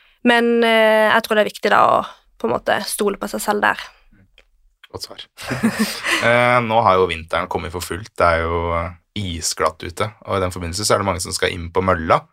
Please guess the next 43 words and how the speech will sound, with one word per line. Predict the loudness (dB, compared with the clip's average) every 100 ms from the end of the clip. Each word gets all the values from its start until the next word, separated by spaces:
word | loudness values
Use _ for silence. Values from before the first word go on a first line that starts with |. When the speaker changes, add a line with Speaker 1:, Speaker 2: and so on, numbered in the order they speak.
| _
Speaker 2:
Hvordan | -10 -6 -2
er | -2
ditt, | -4 -4 0
eh, | 0
forhold | 2 0 0 -2
til | -2
å |
løpe | -2 -4
på | 0 2
mølle? | 0 0 -2 -4 -14 -20 -20 -20 _
Speaker 1:
Det | -10 -4
blir | -2
mye | 0 0
mølle, | 0 0 -2
altså. | 2 4 6
Det | 4
blir | 6
det. | 6 4 0
Speaker 2:
Mm, | -8 0
er | 2
det | 4
Speaker 1:
Spesi- | 2
Speaker 2:
fast | 2
gjennom | 0 0
hele | 2 4
året? | 2 2 -2
Speaker 1:
<laughs> | -6 -2
Det | 0
er |
fast | 0 0
gjennom | 2 2
hele | 4 2
året. | 0 -2 2
Ehm, | 4 6 4 4 2 0 0
nå, | 2 4 6 6 4 -2
sånn | -4
som | -2 2
denne | 2 0
uka | 0
her, | 2 2
har |
jeg | 0
vært | 0